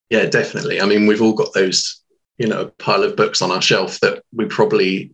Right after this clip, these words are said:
wanted to read and we're really looking forward to 'cause the cover looked great and the blurb was fantastic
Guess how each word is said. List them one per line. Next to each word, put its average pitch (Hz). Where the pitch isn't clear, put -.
wanted 120
to 110
read 127
and 104
we're 104
really 110
looking 104
forward 143
to 160
'cause -
the -
cover 127
looked 120
great 117
and 107
the 90
blurb 117
was 107
fantastic -